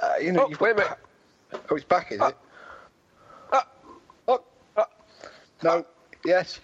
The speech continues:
Speaker 1: No.
Speaker 2: Oh, here it is.
Speaker 1: Hooray!
Speaker 2: Stop your pop-ups. This is a good one.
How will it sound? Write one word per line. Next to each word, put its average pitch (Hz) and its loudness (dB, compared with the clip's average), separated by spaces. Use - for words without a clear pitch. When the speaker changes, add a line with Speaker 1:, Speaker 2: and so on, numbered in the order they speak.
Speaker 1:
No. 170 0
Speaker 2:
Oh, 226 0
here 262 0
it 214 2
is. 226 -2
Speaker 1:
Hooray! 269 4
Speaker 2:
Stop - -10
your 131 -6
pop-ups. - -6
This 220 -4
is 247 0
a 175 0
good - -2
one. 180 0